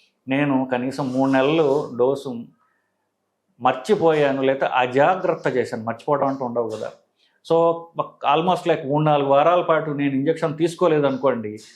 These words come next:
అప్పుడు మళ్ళీ come back to the first dose. మళ్ళీ అది, of course, డాక్టర్ని కన్సల్ట్ చేయండి. జనరల్గా వైకుంఠపాళిలో పాము కాటేస్తే మళ్ళీ మొదటగా మొదలెట్టినట్టుగా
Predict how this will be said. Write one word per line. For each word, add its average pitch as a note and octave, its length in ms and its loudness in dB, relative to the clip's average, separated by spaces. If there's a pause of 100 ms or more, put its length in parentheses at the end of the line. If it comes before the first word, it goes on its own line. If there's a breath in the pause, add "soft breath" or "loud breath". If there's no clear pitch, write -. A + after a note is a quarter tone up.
(220 loud breath)
అప్పుడు F#3+ 600 2 (100)
మళ్ళీ D#3 200 0
come C#3 220 -2
back C#3 160 4
to C#3 140 -8
the A3 100 -2
first C#3 380 -4
dose. A2 200 -2 (140)
మళ్ళీ C#3 320 -4
అది, D3+ 100 -6
of - 60 -16
course, - 360 -4
డాక్టర్ని C#3 320 -2
కన్సల్ట్ C3 400 -4
చేయండి. A#2+ 320 -6 (360 soft breath)
జనరల్గా F3+ 640 2 (200)
వైకుంఠపాళిలో E3 760 2
పాము D#3 320 0
కాటేస్తే D3+ 400 -2
మళ్ళీ C#3+ 280 2
మొదటగా C#3 380 -2
మొదలెట్టినట్టుగా C3+ 840 0